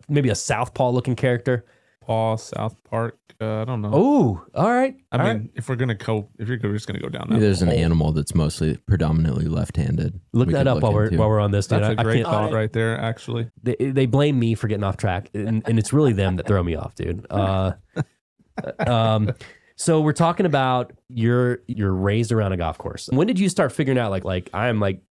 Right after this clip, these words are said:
Speaker 1: I'm actually, I can, I can do something with this, maybe?
Speaker 2: I just always wanted to do it. I mean, when I was, so going way back, Rogers Park days, kinda before First Tee, it was Urban Junior Golf.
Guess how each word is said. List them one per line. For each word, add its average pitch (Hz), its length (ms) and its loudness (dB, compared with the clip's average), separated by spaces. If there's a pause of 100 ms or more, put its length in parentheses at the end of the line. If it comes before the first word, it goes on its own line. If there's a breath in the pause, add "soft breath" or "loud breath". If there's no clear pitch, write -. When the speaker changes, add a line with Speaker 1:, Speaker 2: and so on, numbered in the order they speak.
(400)
Speaker 1:
I'm 117 160 0
actually, 104 300 0
I 95 40 0
can, 92 300 0 (140)
I 98 80 -2
can 101 180 0
do 98 100 2
something 90 180 -2
with 82 100 -4
this, - 200 -8
maybe? 71 300 -6 (1040)
Speaker 2:
I 131 60 -8
just 131 180 -2
always 110 200 0
wanted 104 180 0
to 104 80 -4
do 117 180 2
it. 120 180 0
I 110 60 -2
mean, 107 180 2
when 110 120 0
I 123 60 0
was, 110 340 -2 (160)
so 113 440 0 (200)
going 117 280 2
way 131 220 2
back, 107 480 -2 (180)
Rogers 104 320 2
Park 107 280 -2
days, 104 340 0 (720)
kinda 131 200 0
before 110 360 0
First 110 340 -2
Tee, 151 160 2
it 117 40 4
was 107 200 2
Urban 117 280 0
Junior 107 240 0
Golf. 107 480 -2